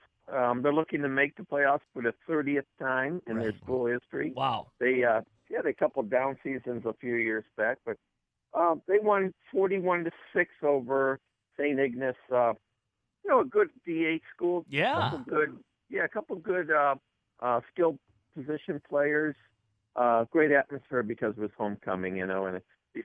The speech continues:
Speaker 1: small towns are kinda neat how they do things.
Speaker 2: There's no doubt about it. And, you know, that really is something that, uh, us city folk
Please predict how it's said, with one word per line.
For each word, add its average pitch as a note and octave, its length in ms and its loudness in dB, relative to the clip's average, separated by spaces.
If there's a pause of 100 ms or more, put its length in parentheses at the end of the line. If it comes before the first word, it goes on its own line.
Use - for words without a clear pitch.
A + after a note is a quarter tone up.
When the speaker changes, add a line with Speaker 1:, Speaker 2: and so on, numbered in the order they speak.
Speaker 1:
small A2 220 0
towns G#2+ 360 -2
are - 80 -2
kinda F#2+ 300 -4
neat F#2 240 -4 (100)
how F2 100 -2
they E2 160 -6
do E2 200 -8
things. B1+ 260 -12 (600)
Speaker 2:
There's G#3+ 300 -2
no D#3 180 2
doubt C3 220 0
about B2+ 320 0
it. B2+ 160 -2
And, C3+ 240 0
you C#3+ 60 0
know, D3 100 0
that F3+ 160 -2
really E3+ 280 0
is C3+ 100 -4
something C#3+ 420 -2
that, B2+ 380 -2
uh, B2+ 400 -2
us D3+ 160 -2
city F#3+ 380 -2
folk C3 500 -2